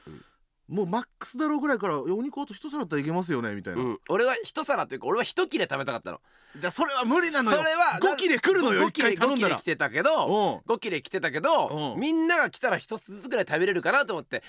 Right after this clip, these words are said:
Speaker 1: 「僕もういらないです」って言わないんだもん、みんなが。俺それでちょっとね、嫌なところ。
Speaker 2: うん。
Speaker 1: あのね、
Speaker 2: うん。
Speaker 1: 日本人のね、「みんなそろそろいいですよね」みたいの目で伺うって感じ。
Speaker 2: いや、それはあるよ。
Speaker 1: 「みんなそろそろどうですか？今どんな感じですか？お腹」って聞きゃいいのに。
Speaker 2: うん。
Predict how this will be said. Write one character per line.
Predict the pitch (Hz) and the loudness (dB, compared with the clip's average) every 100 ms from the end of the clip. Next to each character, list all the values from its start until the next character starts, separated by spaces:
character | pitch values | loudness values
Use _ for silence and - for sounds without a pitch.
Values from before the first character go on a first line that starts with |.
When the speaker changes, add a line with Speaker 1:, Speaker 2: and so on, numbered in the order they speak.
| - | -6
Speaker 1:
「僕 | 165 359 302 | -2 -2 -2
も | 311 | 0
う | 240 | 0
い | |
ら | 240 | 2
な | 311 | 2
い | 285 | 0
で | |
す」 | 185 233 | -4 -8
っ | |
て | 151 | -2
言 | 165 | 0
わ | 254 | 2
な | 330 | 2
い | |
ん | 202 | 0
だ | |
も | 131 | -2
ん、 | 123 | -4
み | |
ん | 123 | -4
な | 117 | -4
が。 | 113 | -2
俺 | 262 | -2
そ | - | 0
れ | 359 | 0
で | 415 269 | 0 0
ち | |
ょ | 240 | 0
っ | |
と | - | 0
ね、 | 180 143 | -2 2
嫌 | 196 | 2
な | 240 | 2
と | 170 | 0
こ | 127 | -2
ろ。 | 117 | -2
Speaker 2:
う | - | 0
ん。 | |
Speaker 1:
あ | |
の | 151 | 0
ね、 | 151 123 - | 0 -2 -8
Speaker 2:
う | |
ん。 | 120 113 | -10 -6
Speaker 1:
日 | 208 | -6
本 | 185 - 330 277 | -4 -2 -2 0
人 | 311 247 | 0 0
の | 147 | 2
ね、 | 147 107 - - - | 0 0 -6 -20 -10
「み | 254 | -4
ん | 320 | -2
な | 330 320 302 | 0 0 -4
そ | 240 - | -8 -6
ろ | - | -4
そ | 285 226 | -2 0
ろ | 185 - | 0 -2
い | 220 240 254 | -4 -2 -2
い | 214 | -4
で | 226 | -6
す | - | -6
よ | 226 | -2
ね」 | 240 | -2
み | 196 | 0
た | 165 | 0
い | |
の | 139 | 0
目 | 131 285 | 0 2
で | 339 | 2
伺 | 180 156 135 139 | 0 -4 -4 -4
う | |
っ | 131 | -6
て | 120 | -8
感 | 104 | -10
じ。 | 92 - | -10 -12
Speaker 2:
い | 113 | -8
や、 | 104 | -6
そ | - | -2
れ | |
は | 214 226 | 0 2
あ | |
る | 330 | 2
よ。 | |
Speaker 1:
「み | 427 | 2
ん | |
な | 381 | 0
そ | 440 | 0
ろ | 392 | 0
そ | |
ろ | 233 | 0
ど | 254 | 0
う | |
で | 269 | -2
す | |
か？ | 277 | 0
今 | 330 | 2
ど | 247 285 | 2 2
ん | |
な | 294 | 0
感 | 285 | -2
じ | |
で | 214 | -2
す | |
か？ | 190 | -2
お | |
腹」 | 185 254 | 0 0
っ | 254 | -4
て | - | -6
聞 | - | -6
き | - | 2
ゃ | 320 | 2
い | 214 | 2
い | |
の | 139 | 0
に。 | 165 139 | 0 -2
Speaker 2:
う | |
ん。 | 151 139 127 113 92 | -4 -8 -10 -12 -14